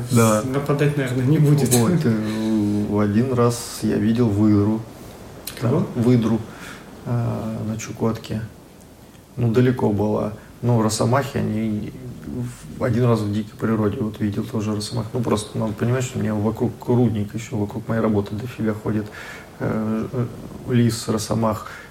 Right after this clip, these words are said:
Speaker 1: иногда даже волки, иногда даже медведи, так что, в принципе, я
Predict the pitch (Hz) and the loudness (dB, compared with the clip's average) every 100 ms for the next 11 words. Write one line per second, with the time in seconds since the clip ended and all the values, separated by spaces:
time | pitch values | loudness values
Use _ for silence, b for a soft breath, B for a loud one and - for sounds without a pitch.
0 | - - 110 107 104 104 107 107 104 120 | -8 -2 0 2 2 2 2 2 2 4
1 | 160 156 156 156 B B - 110 110 110 | 4 2 0 0 B B -2 0 2 4
2 | 110 104 107 104 120 139 113 - 104 - | 4 2 2 2 2 2 0 -2 -6 -6
3 | 104 - 117 113 - 101 - 110 110 | -8 -2 -2 -2 -4 -4 -2 -2 0